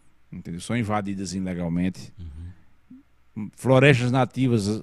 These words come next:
Speaker 1: nativas com plantas, plantas que, digamos, é, é, medicinais,
Speaker 2: Medicinais.
Speaker 1: são derrubadas. E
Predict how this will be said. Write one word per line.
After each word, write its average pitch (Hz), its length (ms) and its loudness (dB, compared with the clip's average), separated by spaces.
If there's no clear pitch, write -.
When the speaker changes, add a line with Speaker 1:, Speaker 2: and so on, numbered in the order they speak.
Speaker 1:
nativas 113 680 2
com 110 180 -2
plantas, - 880 -4
plantas 101 360 -2
que, - 120 -4
digamos, 101 400 0
é, 95 560 0
é, 92 40 -2
medicinais, 101 800 -2
Speaker 2:
Medicinais. 82 360 -14
Speaker 1:
são 110 160 -4
derrubadas. 98 760 0
E 160 540 2